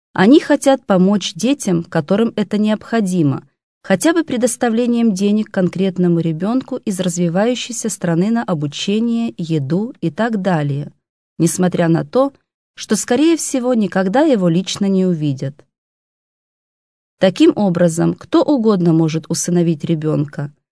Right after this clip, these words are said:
даже класс в школе. Думаю, что усыновление или патронажная опека — это совсем непросто, и я не уверен, что у меня есть для этого достаточно смелости и решимости.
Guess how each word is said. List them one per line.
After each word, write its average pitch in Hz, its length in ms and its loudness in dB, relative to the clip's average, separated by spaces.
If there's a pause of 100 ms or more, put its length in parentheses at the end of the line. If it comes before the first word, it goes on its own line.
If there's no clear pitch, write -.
(240)
даже 302 340 2
класс 185 380 0
в - 60 -16
школе. 139 560 -6 (1120)
Думаю, 196 420 4
что - 220 -6
усыновление 180 920 2
или 202 260 -2
патронажная 185 760 0
опека — 165 580 -4 (380)
это 254 240 2
совсем 240 500 0
непросто, 143 760 -2 (240)
и 214 80 -2
я 233 180 4
не 311 160 8
уверен, 180 460 4
что - 240 -2
у 175 60 4
меня 175 260 6
есть 226 300 2
для 175 220 2
этого 147 280 -4
достаточно 156 640 -4
смелости 240 600 -2
и - 160 -6
решимости. 151 880 -4